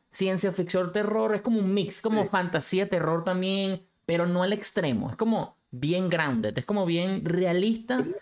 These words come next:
Speaker 2: estilo muy Black Mirror, para definirlo de, de una manera.
Speaker 1: Exacto, como Black Mirror, exactamente. Como que sí, no se imaginen, eh, eh, no sé,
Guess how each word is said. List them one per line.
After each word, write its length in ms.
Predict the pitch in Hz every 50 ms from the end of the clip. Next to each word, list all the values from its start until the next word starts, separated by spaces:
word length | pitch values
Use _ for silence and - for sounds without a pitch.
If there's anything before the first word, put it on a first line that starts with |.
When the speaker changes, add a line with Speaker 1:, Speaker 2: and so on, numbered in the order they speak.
| - _
Speaker 2:
estilo 180 | - 214 202 185
muy 100 | 196 190
Black 220 | 190 196 185 170 147
Mirror, 420 | 151 147 135 113 - 87 82 80 - _ _ _
para 220 | 110 107 104 98
definirlo 540 | 98 92 - 107 101 107 107 120 127 131 120
de, 180 | 117 107 101 98
de 60 | 95
una 180 | 95 101 107 107
manera. 340 | 104 95 90 80 73 67 - _ _
Speaker 1:
Exacto, 400 | 143 143 - 214 175 165 - 165
como 220 | - 170 165 160 151
Black 240 | 160 160 147 135 139
Mirror, 360 | 143 147 143 131 120 113 120
exactamente. 680 | 117 - - 135 - - 156 147 143 131 117 127 117
Como 260 | - 170 160 160 156 -
que 100 | 165 151
sí, 180 | - 185 170 160
no 100 | 156 156
se 100 | 165 214
imaginen, 420 | 214 214 175 175 180 185 196 202 196 -
eh, 120 | - 165 160 147
eh, 240 | - 135 123 120 -
no 120 | 156 151 151
sé, 320 | - 156 127 120 135